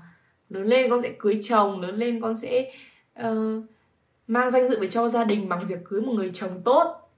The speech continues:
Cái giây phút đấy tôi đã khóc rồi, tại vì, ờ, ý là đôi khi tớ cảm nhận được cái điều đấy, rằng không phải là cái mong muốn cưới chồng là mong muốn của tất cả mọi cô gái, hay là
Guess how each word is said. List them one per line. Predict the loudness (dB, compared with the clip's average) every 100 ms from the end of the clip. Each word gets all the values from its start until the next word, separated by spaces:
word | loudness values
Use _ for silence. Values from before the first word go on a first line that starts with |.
| _ _ _ _
Cái | 2 6
giây | 6
phút | 4
đấy | 2
tôi | 4
đã | 2
khóc | 8 8 8 4
rồi, | 0 -2 -4
tại | -6 -8
vì, | -8 -10 -12 -16 _ _ _ _ _ -12
ờ, | -10 -8 -10 -12 -18 _ _ -10
ý | -6
là | -4 0
đôi | 0
khi | 2 0 0
tớ | -2
cảm | -2 -2 -2
nhận | 0
được | 0
cái | 0
điều | 0 0
đấy, | 0 -2 -6 -10 -20 _ -6
rằng | -6 -4 -8
không | -6 -4 -2
phải | -4 -6 -4
là | -8 -8
cái | -4
mong | -4 0
muốn | 0 0 -2
cưới | -2
chồng | 0 0 0
là |
mong | 0 0
muốn | 0 -2
của | -6
tất | -4 -6 -6
cả | -8 -8
mọi | -12 -2
cô | -2
gái, | 0 -2 -4
hay | -4 -4
là | -4